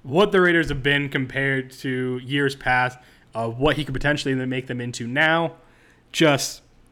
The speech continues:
you know, coming out of nowhere, being the team to beat now, it seems, based off a lot of different analysis and opinions from media pundits and floating heads. Just, guy deserves it.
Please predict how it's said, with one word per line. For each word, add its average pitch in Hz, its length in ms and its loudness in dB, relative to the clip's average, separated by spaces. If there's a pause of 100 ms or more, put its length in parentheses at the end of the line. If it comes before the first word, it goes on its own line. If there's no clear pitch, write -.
you 139 160 0
know, 123 460 0
coming 185 200 4
out 165 120 6
of 147 60 0
nowhere, 139 520 2 (560)
being 180 280 4
the 160 80 0
team 151 280 -2
to 135 60 -2
beat 131 340 -2
now, 131 300 0
it 127 120 -8
seems, 131 460 -4
based 135 420 -4
off 127 140 -2
a 117 40 -6
lot 120 360 0
of 131 140 0
different 127 340 -4
analysis 120 640 -4
and 113 80 -10
opinions 131 460 -6
from 117 180 -8
media 120 240 -8
pundits 165 560 -2
and 113 120 -10
floating 117 340 -6
heads. 135 520 -6 (720)
Just, 143 500 -2 (240)
guy 139 200 4
deserves 123 420 -2
it. 123 300 -4